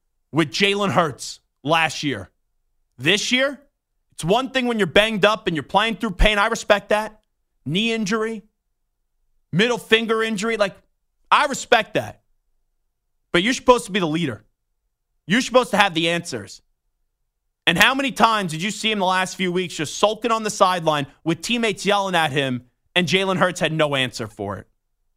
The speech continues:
Sirianni's gotta go. He has to go. And Jeffrey Lurie, you are the owner of the team. You need to do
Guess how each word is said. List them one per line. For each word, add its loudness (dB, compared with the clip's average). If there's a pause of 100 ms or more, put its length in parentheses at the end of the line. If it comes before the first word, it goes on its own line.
(1080)
Sirianni's 0
gotta 2
go. 0 (420)
He -2
has 0
to 0
go. 0 (880)
And 2
Jeffrey 0
Lurie, -2 (220)
you 0
are 0
the -6
owner 2
of -2
the -2
team. -4 (800)
You 0
need -2
to -2
do 0